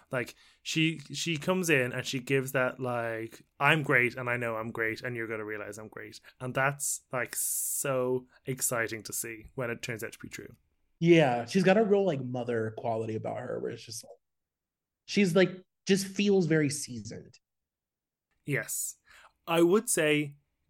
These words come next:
Speaker 1: do we think she'll ever top her talent show?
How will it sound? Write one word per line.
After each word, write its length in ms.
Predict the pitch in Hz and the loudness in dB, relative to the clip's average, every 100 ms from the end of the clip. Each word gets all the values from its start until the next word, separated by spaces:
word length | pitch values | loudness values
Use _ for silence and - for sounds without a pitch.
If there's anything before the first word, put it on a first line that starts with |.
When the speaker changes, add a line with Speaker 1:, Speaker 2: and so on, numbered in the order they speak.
| 135 | -8
Speaker 1:
do 220 | - 185 | 0 2
we 100 | 202 | 4
think 200 | 202 202 | 2 0
she'll 220 | 190 202 151 | 2 0 4
ever 280 | 147 143 | 2 2
top 400 | 143 - 127 - - | 0 2 2 0 -8
her 120 | - | -4
talent 360 | 139 127 143 175 | 0 0 0 -2
show? 400 | - 104 101 | -6 -8 -10